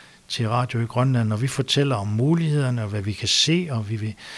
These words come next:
gerne lave kristen radio i Grønland. På Færøerne samler det færøske folk og de kristne, som lytter til det her, de samler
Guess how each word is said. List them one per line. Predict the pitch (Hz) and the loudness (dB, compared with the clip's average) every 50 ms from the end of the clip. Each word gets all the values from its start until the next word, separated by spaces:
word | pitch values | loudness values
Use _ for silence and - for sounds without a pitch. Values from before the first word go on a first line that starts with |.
| - - - - - | -16 -16 -18 -18 -6
gerne | - 123 120 123 123 127 123 | -2 0 2 4 4 2 2
lave | 117 110 107 104 | 0 0 -2 -2
kristen | - - - 127 - - - 120 | -2 0 0 0 0 0 -2 0
radio | 110 117 123 113 - 117 | 0 0 0 -2 -2 -2
i | 117 | -4
Grønland. | 107 110 123 123 127 120 113 110 113 - - - - - - - - - - - - - | -2 0 0 2 4 4 2 2 0 -4 -12 -20 -20 -20 -20 -20 -20 -20 -20 -20 -10 -2
På | - 131 | -2 2
Færøerne | - 180 185 180 170 147 135 120 117 110 - - - _ _ _ - - | 6 8 8 8 8 8 8 6 4 4 2 -4 -14 _ _ _ -20 -10
samler | - - - 139 131 127 120 120 117 - - 139 - - | -4 2 2 4 4 4 4 2 0 -2 -8 -20 -14 -6
det | - 127 | -6 -2
færøske | - 156 151 143 135 - - 127 | 2 4 4 4 4 2 -2 -4
folk | - - 135 139 135 123 | -4 0 0 0 2 2
og | 127 110 | 0 0
de | 127 | -2
kristne, | - - - 139 - - 135 | 0 2 2 2 4 4 0
som | 117 - 123 120 | 2 4 4 4
lytter | 117 135 131 139 | 4 4 4 4
til | 127 - 123 107 | 2 2 -2 0
det | 127 120 | 2 2
her, | 120 117 | 2 2
de | 107 135 | 0 0
samler | 131 - - 147 135 127 120 117 113 | 2 2 4 4 4 4 4 4 2